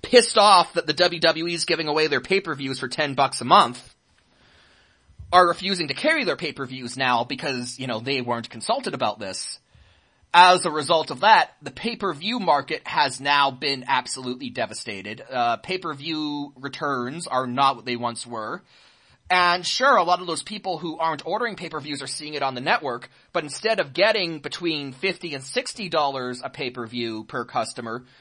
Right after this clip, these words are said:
the majority of their fan base, in the United States at least, is now only paying ten dollars, and that ten dollars is built into the entire cost of the network, not just the pay-per-views. So,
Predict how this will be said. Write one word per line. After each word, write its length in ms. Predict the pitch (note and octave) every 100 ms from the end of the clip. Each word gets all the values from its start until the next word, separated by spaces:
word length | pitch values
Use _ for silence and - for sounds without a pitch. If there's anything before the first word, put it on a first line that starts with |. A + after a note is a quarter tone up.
| _ -
the 80 | E3
majority 480 | D3 G3+ C4 A3+
of 60 | D3
their 120 | C3
fan 320 | B2 C3 A#2
base, 420 | A#2 A#2+ G#2+ B2 A2+
in 100 | A#2
the 40 |
United 320 | A2+ G#2 G#2
States 320 | - G2+ G2
at 80 | G#2+
least, 360 | G2+ G#2+ A2+ -
is 160 | C3 B2+
now 260 | C#3 C3+
only 240 | C#3+ C3+ C3
paying 300 | B2 C3 B2
ten 360 | - G#3+ C4
dollars, 440 | A#3+ C3 G2+ F2+ -
and 120 | D3
that 140 | C#3+
ten 220 | - F3 D3
dollars 400 | F#3+ A3 E3 C3
is 100 | B2+
built 260 | D3 D3
into 180 | C3+ B2+
the 120 | C3
entire 440 | A#2 - A3+ A#3+ E3
cost 420 | - E3 E3 -
of 40 |
the 60 | C3
network, 420 | E3+ D3 B2 B2
not 320 | A#2+ F3+ G#3+
just 200 | - C#3+
the 80 | -
pay-per-views. 800 | - E3+ D#3 A2 F#2+ F2+ F2 - _ _ _ _ _ _ _
So, 840 | - - F#3 F3+ F3+ F3+ F3 E3